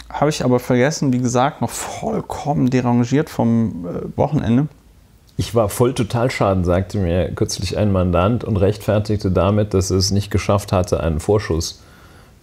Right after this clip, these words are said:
Speaker 2: rüber zu schieben. Er sagte, „Benner, ich war voll Totalschaden, ich konnte nicht.“
Speaker 1: Ja, das, ähm, um, um da deinen Mandanten zu zitieren, ich war auch voll Totalschaden.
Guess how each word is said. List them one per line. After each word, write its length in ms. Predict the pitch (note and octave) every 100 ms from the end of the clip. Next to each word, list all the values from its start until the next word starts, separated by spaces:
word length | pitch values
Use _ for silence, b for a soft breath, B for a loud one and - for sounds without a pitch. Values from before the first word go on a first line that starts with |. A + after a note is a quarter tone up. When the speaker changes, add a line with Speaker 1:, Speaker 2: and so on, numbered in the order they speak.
| F#2
Speaker 2:
rüber 320 | F2 E2 D#2+
zu 460 | - F2 F2+ E2 E2+ - - - - _ - -
schieben. 600 | - - A#2+ A2 D3+ F3+ - _ B B B B B -
Er 80 |
sagte, 420 | F2+ F#2 - F2+ E2+
„Benner, 260 | F#2 E2
ich 180 | D#2+ -
war 100 | E2
voll 200 | - G2
Totalschaden, 720 | - - G2 - - B1+ C2
ich 140 | F2 -
konnte 280 | - - -
nicht.“ 260 | - - - - - -
Speaker 1:
Ja, 380 | G#3+ C3 A2+ - _
das, 360 | B2 A#2+ - - A#2
ähm, 400 | B2 B2 A#2+ -
um, 340 | B2+ C3 B2+
um 200 | G#2+ C3
da 340 | A#2+ A#2+ A#2
deinen 640 | A#2 A#2 A#2 A2+ A2+ A2 G2
Mandanten 420 | A2+ A#2 C#3 C3
zu 160 | - C3
zitieren, 540 | - B2 - B2 A#2+ A2+
ich 120 | -
war 80 | C3+
auch 160 | C#3 -
voll 280 | - A2+ G#2
Totalschaden. 760 | - - - A2+ - B2